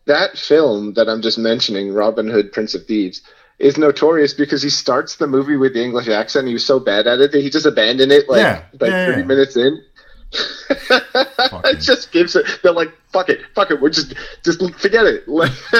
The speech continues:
Speaker 1: just say the lines.
Speaker 2: He'll
Speaker 1: Yeah,
Speaker 2: bring
Speaker 1: I do
Speaker 2: in the
Speaker 1: not
Speaker 2: movie tickets. Like, he'll bring in the money. Let's just let him do it.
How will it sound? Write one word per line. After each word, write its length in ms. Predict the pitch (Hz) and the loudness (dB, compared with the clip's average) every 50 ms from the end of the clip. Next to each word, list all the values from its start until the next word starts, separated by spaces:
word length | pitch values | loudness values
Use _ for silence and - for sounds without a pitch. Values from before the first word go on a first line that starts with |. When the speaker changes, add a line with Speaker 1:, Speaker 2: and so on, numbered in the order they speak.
| 190 180 - | 2 0 -2
Speaker 1:
just 240 | - - 185 - - | -4 -8 -8 -4 -2
say 180 | - 214 226 233 | 0 0 0 0
the 100 | 220 240 | -2 -2
lines. 600 | 220 202 190 - 147 127 117 127 - - - - _ - _ - _ - _ - - - - - - - - - - | -2 -2 -2 -4 -4 -6 -6 -6 -8 -10 -14 -14 _ -20 _ -20 _ -20 _ -12 -12 -10 -10 -12 -14 -18 -16 -6 -2
Speaker 2:
He'll 140 | 123 110 | 0 2
Speaker 1:
Yeah, 180 | 104 - 90 90 | 2 2 0 -2
Speaker 2:
bring 160 | 139 165 180 | -2 -2 -2
Speaker 1:
I 40 | - | -2
do 60 | 180 180 | -2 -2
Speaker 2:
in 60 | 156 147 | -2 -2
the 80 | 139 | -2
Speaker 1:
not 80 | 135 135 | -2 -2
Speaker 2:
movie 460 | 175 175 165 139 127 120 113 113 110 | -4 -4 -6 -6 -6 -4 -4 -4 -6
tickets. 440 | - - 113 107 - 92 85 - - | -8 -8 -10 -10 -10 -12 -16 -14 -12
Like, 140 | 107 104 - | -12 -10 -10
he'll 100 | 135 127 | -10 -8
bring 220 | 117 131 147 156 | -6 -6 -6 -6
in 100 | 160 160 | -8 -10
the 60 | 151 | -10
money. 240 | 147 147 135 104 90 | -8 -8 -8 -8 -10
Let's 180 | 90 92 - - | -14 -16 -16 -18
just 140 | 110 - - | -18 -14 -14
let 80 | 107 | -12
him 80 | 101 104 | -12 -10
do 160 | 110 127 110 | -8 -8 -8
it. 120 | - - | -8 -10